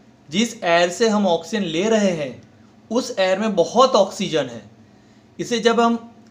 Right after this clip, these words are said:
सिंगल टाइम भी ब्रेथ करते हैं तो बहुत सारा ऑक्सीजन हमारे लंग्स में आ जाता है, इसलिए हमें ज़्यादा टाइम ब्रेथ करने की ज़रूरत नहीं पड़ती है।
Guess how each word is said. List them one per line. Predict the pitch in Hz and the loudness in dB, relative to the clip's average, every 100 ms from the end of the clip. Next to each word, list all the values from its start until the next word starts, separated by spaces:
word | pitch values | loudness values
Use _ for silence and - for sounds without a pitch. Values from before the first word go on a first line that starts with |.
| - | -14
सिंगल | - 175 180 233 | -6 -4 0 0
टाइम | 233 233 226 | 2 0 0
भी | 220 | -4
ब्रेथ | 190 208 208 | -4 -4 -4
करते | 202 180 208 | -2 -2 -2
हैं | 214 | -4
तो | |
बहुत | 175 151 190 | -2 2 2
सारा | 190 220 214 | 4 4 4
ऑक्सीजन | 180 - 208 | 2 0 0
हमारे | 196 196 | 2 2
लंग्स | 180 170 170 | 2 -2 -2
में | 202 196 | -2 0
आ | 165 | 2
जाता | 156 139 135 | 0 0 -4
है, | 120 113 - - - - - - - | -8 -10 -16 -20 -20 -20 -20 -20 -12
इसलिए | 165 - 220 | -10 -4 0
हमें | 233 226 | 0 0
ज़्यादा | 170 156 151 202 | 0 2 2 2
टाइम | 202 190 160 120 - - - _ - - _ - | 0 -2 -4 -10 -18 -20 -20 _ -20 -20 _ -6
ब्रेथ | 156 202 208 | -2 -2 0
करने | 202 190 | 0 0
की | 185 190 | -2 -4
ज़रूरत | 160 185 185 | -2 0 0
नहीं | 180 185 | -4 -2
पड़ती | 170 151 151 120 | -2 -2 -4 -12
है। | 113 | -14